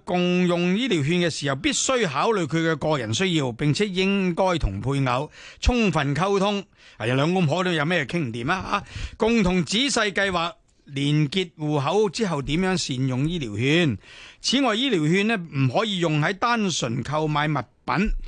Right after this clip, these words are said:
藥物、醫療券儀器同埋用品，亦都唔可以兌換現金。為咗確保公帑得以妥善運用呢，衛生署會根據監察機制進行定期或者係抽樣調查嘅。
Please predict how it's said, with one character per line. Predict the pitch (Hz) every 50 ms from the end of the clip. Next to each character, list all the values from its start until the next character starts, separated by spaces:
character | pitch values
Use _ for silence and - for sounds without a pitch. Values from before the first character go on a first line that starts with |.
| - - - - - _
藥 | - 156 160 165 - -
物、 | 147 147 151 156 - - _ - - - _
醫 | - 277 349
療 | 240 185 165 156 143
券 | 160 190 190 190 170
儀 | 139 127 131 135
器 | 156 170 175 147
同 | 139
埋 | 123 117
用 | 131 139 139
品， | 123 147 160 196 185 -
亦 | 143 131
都 | 123 - 214
唔 | 185 139 113
可 | 107 123 156 165
以 | 156 143
兌 | 113 156 139 127 120
換 | 117 113 110 107 104
現 | 110 113 113 120 123 113
金。 | 185 196 175 120 92 - _ - - - - - - -
為 | - 180 196 214
咗 | 196 277 302
確 | 220 226 247 185
保 | - 208 226
公 | 226 214 294 285 269 240
帑 | 175 185 214 226
得 | 208 262
以 | 226 190 180 175
妥 | 165 - 131 139 139 165 190
善 | 165 - 170 151
運 | 156 156 147 156 156
用 | 156 156 156 170
呢， | 202 247 214 - - - - - -
衛 | 156 165 185
生 | 175 - 277 269 233
署 | - - 185
會 | 180 185 190
根 | 165 254 247 233 226 214 175
據 | - 196 185 175 170 165 165 - - - - - -
監 | - 254 254 254 254 226
察 | - - 185
機 | 175 - - 233 233 226 202
制 | 156 190 170 156
進 | 127 175 151 139
行 | 120 107 110
定 | 107 151 147 143 143 127
期 | - 123 107 110
或 | 113 117 117 - -
者 | - 180 180
係 | 156
抽 | - - 190 180 151
樣 | 143 147 160 156
調 | 135 135 113
查 | 104 101 90 80 80
嘅。 | 95 110 107